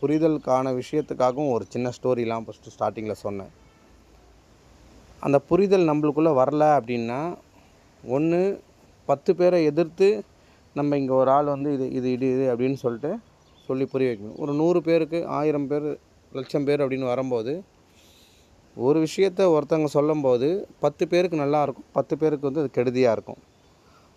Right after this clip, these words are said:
So, அந்த நல்லா இருக்கும்னு நினைக்கிறவங்க ஆதரவை வந்து கமெண்ட் மூலமா தெரிவிக்கல. நல்லா இருக்காதுன்னு நினைக்கிறவங்க கமெண்ட் மூலமா அந்த அவங்களோட,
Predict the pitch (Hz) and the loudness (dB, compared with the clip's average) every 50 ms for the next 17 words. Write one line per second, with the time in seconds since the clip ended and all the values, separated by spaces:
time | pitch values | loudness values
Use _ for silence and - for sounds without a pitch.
0 | _ _ - - - - 160 160 175 185 180 160 139 120 _ _ - 151 151 156 | _ _ -20 -8 0 2 2 4 4 4 4 4 2 2 _ _ -6 -2 0 2
1 | 175 202 226 240 240 214 180 165 - 196 196 180 170 165 175 180 170 190 175 175 | 4 6 6 6 6 4 2 0 -2 -2 -2 0 0 0 0 0 0 0 2 2
2 | 165 165 165 165 170 180 202 202 180 160 156 160 156 165 160 156 151 147 143 147 | 2 2 2 0 0 2 2 2 2 2 2 2 2 2 2 2 2 2 2 0
3 | 151 143 - 139 139 147 151 147 143 139 135 135 143 147 139 - 139 131 139 143 | -2 -2 0 0 2 2 2 2 0 0 0 0 0 -2 -2 -2 -4 -2 -2 -2
4 | 139 120 - 113 107 104 107 131 156 - _ _ _ _ - - _ _ _ - | -2 -4 -4 -2 0 0 0 -2 -4 -8 _ _ _ _ -20 -20 _ _ _ -20
5 | - _ _ - - 160 185 202 208 196 190 190 190 - 190 190 196 196 202 196 | -20 _ _ -4 0 2 4 4 4 4 2 2 0 0 2 2 2 2 2 0
6 | 180 165 165 160 170 165 160 151 151 156 185 226 233 - - - - 170 160 165 | 0 0 0 0 0 0 0 0 0 -2 -4 -4 -4 -6 -8 -6 -4 -2 0 0
7 | 170 165 160 147 139 135 147 175 180 165 143 135 131 131 123 120 - - _ - | 0 0 -2 -2 -2 -2 -2 -2 -2 -2 -2 -2 -2 -2 -2 -2 -4 -8 _ -10
8 | - 147 151 151 139 139 127 127 | -6 -6 -4 -2 0 0 0 2